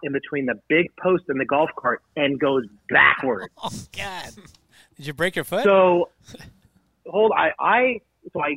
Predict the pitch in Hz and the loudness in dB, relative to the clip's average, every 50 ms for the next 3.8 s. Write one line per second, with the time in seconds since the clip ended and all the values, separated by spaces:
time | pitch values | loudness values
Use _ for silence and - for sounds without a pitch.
0 | 139 127 120 135 139 147 175 208 196 175 185 170 165 160 151 151 156 165 160 _ | -8 -10 -6 -4 -2 0 0 -2 -2 -2 -2 -2 -2 -2 -4 -6 -8 -12 -16 _
1 | _ _ _ _ _ - 135 131 127 - 160 156 131 104 90 85 92 - _ _ | _ _ _ _ _ -8 -6 -6 -6 -4 -2 -2 -2 -4 -6 -12 -16 -20 _ _
2 | _ _ _ _ _ _ _ - 127 127 - _ _ _ _ _ _ _ _ _ | _ _ _ _ _ _ _ -8 -8 -8 -8 _ _ _ _ _ _ _ _ _
3 | _ _ _ - 208 240 247 - - 175 180 180 170 156 143 | _ _ _ -4 -4 -4 -2 0 0 0 2 2 0 -2 -4